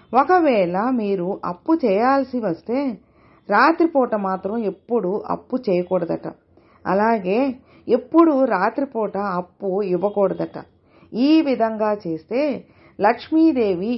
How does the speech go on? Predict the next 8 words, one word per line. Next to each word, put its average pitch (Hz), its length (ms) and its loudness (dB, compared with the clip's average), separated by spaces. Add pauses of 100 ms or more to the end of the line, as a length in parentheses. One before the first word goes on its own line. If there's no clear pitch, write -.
ఇల్లు 247 300 0
వదిలి 170 380 -2 (160)
పోతుందని 190 640 -2 (160)
చెబుతున్నారు 190 760 -2
పండితులు. 170 460 -4 (640)
సూర్యాస్తమయం 285 960 2 (300)
తర్వాత 226 480 -2 (640)
పొరపాటున 294 600 2